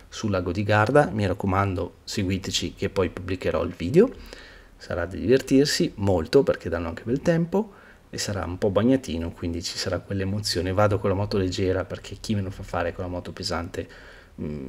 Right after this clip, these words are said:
conosco Marcello Valdimalzo Offroad che ha fatto dei bei percorsi un po', un po' bastardielli, per le moto grosse fai un po' fatica,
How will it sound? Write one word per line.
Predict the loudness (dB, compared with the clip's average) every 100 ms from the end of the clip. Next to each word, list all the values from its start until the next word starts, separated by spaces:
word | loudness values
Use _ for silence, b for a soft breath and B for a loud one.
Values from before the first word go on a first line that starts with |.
| -6
conosco | -2 -2 -2 -4
Marcello | -4 -2 2 2 2 2
Valdimalzo | 0 -2 -2 -2 -4 -4 -2 0 0 -2 -6 -6 -6 -8 -6
Offroad | -4 -2 0 0 2 0
che | 0 -2 -2 -4 -10 B B B B
ha | -12
fatto | -6 -6 -4 -2
dei | 0 2
bei | 2 2
percorsi | 2 0 0 0 0 2 0 -2 -2 -2 -2 -4
un | -6 -4
po', | 0 2 0 -2
un | -12 4
po' | 6
bastardielli, | 6 4 -2 -2 0 2 2 0 -2 -4 -6
per | -2
le | -2
moto | 0 -2
grosse | -2 -2 -4
fai | -4 -2
un |
po' | -2
fatica, | -6 -6 -6 -6 -8